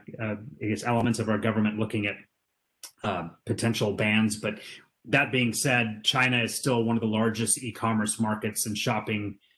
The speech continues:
uh, with the, with the billions that they have, uh, in, in China, uh, and the, uh, you know, the trillions they have in, in, in shopping power. Uh, and when you think about what's taking place there, um, merchants need to consider offering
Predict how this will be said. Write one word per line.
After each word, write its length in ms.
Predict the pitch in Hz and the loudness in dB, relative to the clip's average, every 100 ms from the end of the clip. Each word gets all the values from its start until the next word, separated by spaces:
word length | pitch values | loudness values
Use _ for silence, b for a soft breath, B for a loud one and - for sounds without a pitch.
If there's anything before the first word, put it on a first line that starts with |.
| _ | _
uh, 180 | 107 104 104 | -2 -2 -2
with 140 | 101 | -2
the, 100 | 107 | -2
with 220 | 110 107 | -2 -2
the 260 | 110 101 90 | -2 -2 -2
billions 440 | 120 113 110 107 104 | 0 2 2 2 -2
that 120 | 101 | -4
they 100 | 101 | -2
have, 500 | 110 107 104 104 - - | 0 2 0 -2 -6 -8
uh, 280 | 107 104 104 | -4 -4 -4
in, 400 | 110 104 104 110 - | -4 -4 -4 -6 -8
in 200 | 113 104 | -4 -4
China, 480 | 101 107 101 110 107 b b b _ | -2 -4 -2 -2 -4 b b b _
uh, 200 | 107 101 104 | -4 -2 -2
and 200 | 104 101 | -2 -2
the, 220 | 98 98 | 0 0
uh, 180 | 95 92 - - | -2 -4 -8 -4
you 100 | 107 | -4
know, 60 | |
the 100 | 95 | -2
trillions 480 | 95 - 131 120 113 | -2 0 2 4 2
they 140 | 110 107 | 0 2
have 280 | 113 110 | 2 2
in, 220 | 110 107 107 | 0 0 0
in, 280 | 107 104 110 | -2 -4 -2
in 120 | 107 | -2
shopping 380 | - 107 104 98 | 0 0 -2 -4
power. 440 | - 107 95 92 - _ _ _ _ | -2 0 0 -6 -14 _ _ _ _
Uh, 200 | 104 101 101 | -4 -2 0
and 140 | 107 | 2
when 100 | 107 | 2
you 60 | 104 | 2
think 160 | 127 113 | 0 0
about 240 | 110 107 | 0 -2
what's 140 | 107 | -2
taking 280 | - 113 101 | -2 -2 -2
place 300 | - 113 107 | 0 0 0
there, 360 | 117 107 101 113 | 0 0 -2 -2
um, 300 | 107 104 98 _ | 0 -2 -4 _
merchants 440 | 110 123 135 127 143 | 0 2 2 0 2
need 100 | 127 | 2
to 80 | |
consider 500 | 123 127 147 143 113 | 2 0 2 2 0
offering 680 | 107 120 127 120 110 104 | 2 0 2 2 2 0